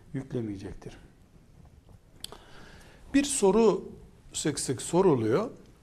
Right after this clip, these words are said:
Deniyor ki mesela bir atölye büyük me-, meblağlar ediyor. Mesela, e, ne atölyesi diyelim? Çok teknik bir alet üreten bir atölye.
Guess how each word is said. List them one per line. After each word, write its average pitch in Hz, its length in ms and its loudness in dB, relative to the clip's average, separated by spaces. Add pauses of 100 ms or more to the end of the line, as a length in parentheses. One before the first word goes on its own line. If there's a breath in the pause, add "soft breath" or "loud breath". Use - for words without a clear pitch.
(920 soft breath)
Deniyor 220 360 2
ki 170 120 0
mesela 170 680 4
bir 196 220 -4
atölye 151 640 2 (1300)
büyük - 480 2 (420)
me-, 147 280 0
meblağlar 131 840 0
ediyor. 104 380 -6 (1600 soft breath)
Mesela, 127 640 -6 (540 soft breath)
e, 107 340 -6 (560)
ne 151 120 -2
atölyesi 107 720 -8
diyelim? 117 400 -8 (220)
Çok 156 220 -2 (440)
teknik 156 480 -4
bir 123 180 -4
alet 120 300 -4 (260)
üreten 123 520 -6
bir - 220 -6
atölye. 117 520 -4